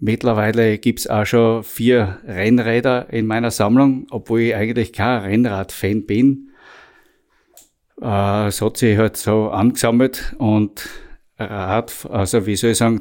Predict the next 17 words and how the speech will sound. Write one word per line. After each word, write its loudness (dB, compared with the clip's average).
die 0
Fahrräder 0
haben 4
mich 2
eigentlich -2
schon -2
immer 4
fixiert -2
und -6
die 0
Leidenschaft 0
war -2
immer 4
schon -2
sehr 0
groß 0
und -2